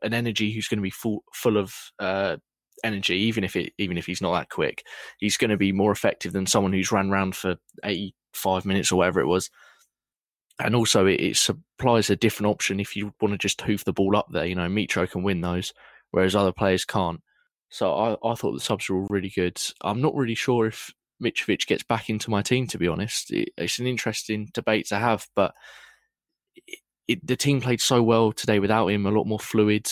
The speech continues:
a lot more pace, but yeah, we'll have to see if he starts the next game, 'cause I, I'm not sure, really. I, I have no idea.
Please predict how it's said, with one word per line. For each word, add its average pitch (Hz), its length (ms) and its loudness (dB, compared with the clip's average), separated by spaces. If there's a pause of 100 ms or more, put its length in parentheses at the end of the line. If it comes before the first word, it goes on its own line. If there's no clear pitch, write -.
(120)
a - 80 -4
lot 104 160 2
more 101 160 -2
pace, - 540 -4 (640)
but - 100 -10
yeah, 107 120 0
we'll 101 120 0
have - 140 -4
to - 80 -12
see 110 180 0
if 95 100 -4
he 98 100 -4
starts - 560 2
the 95 120 0
next 101 260 0
game, 87 240 -2
'cause - 180 -8
I, 95 160 0
I'm 101 140 -2
not - 140 -6
sure, 90 240 -2
really. 92 240 -2
I, 90 180 -2
I 98 80 0
have 98 120 -4
no 95 220 -2
idea. 92 300 -2